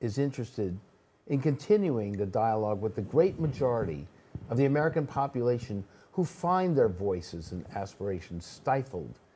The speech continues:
by the traditional politics as usual, business as usual debate with America's political and economic elites. There is little of any question, particularly since the economic debacle of two thousand eight, that there has been a dramatic upsurge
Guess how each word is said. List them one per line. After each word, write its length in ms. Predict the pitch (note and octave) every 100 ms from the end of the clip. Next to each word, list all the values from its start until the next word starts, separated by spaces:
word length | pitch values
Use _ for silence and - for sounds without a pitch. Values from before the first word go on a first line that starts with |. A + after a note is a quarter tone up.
| _ _ _ -
by 140 | C#3 C#3+
the 140 | C#3+
traditional 540 | - C#3 D3 D#3+ D#3+
politics 640 | B2 - C3 B2+ B2+ A2+ A#2
as 100 | G#2
usual, 500 | A#2 A2 F2+ D2+ D2 - _ _
business 460 | - G#3+ D#3 B2+ -
as 180 | A2 F#2
usual 320 | G2+ E2+ F#2+
debate 460 | F2 E2+ G2 F2 - - - _ _ -
with 140 | G#2
America's 480 | A2+ A#2+ B2+ B2 A2+
political 520 | - A#2+ A2+ G#2 G#2+
and 100 | G2+
economic 480 | G2 G2+ F#2+ F#2+ D#2+
elites. 640 | D#2+ D#2+ D2 C#2+ - - _ _ _ _ _ _ _ D#3
There 160 | D#3+
is 120 | D#3
little 340 | D3+ F#3+ B3 A#3
of 100 | G3+
any 180 | G#3 G3+
question, 640 | - F#3+ G3 - G#2+ F2
particularly 380 | B2+ D#3+ F#3 E3+
since 260 | - D#3
the 100 | D#3+
economic 460 | D3 D3+ C#3+ C#3 B2+
debacle 680 | A2+ G2 C3 C3+ G2+ E2 F2 _ _ -
of 140 | G#2+ -
two 180 | D#3 C#3+
thousand 460 | C3+ B2 A2 G#2+
eight, 240 | G#2+ G2+ C#2+ - _ _ _ _
that 140 | C#3+ C#3
there 220 | D3+ C#3+
has 460 | C3 - A3 A#3+ E3
been 200 | B2+ G#2
a 40 |
dramatic 600 | F#2+ A2 A#2 D#3 F#3+ F#3
upsurge 600 | F3 - - G2 F2 -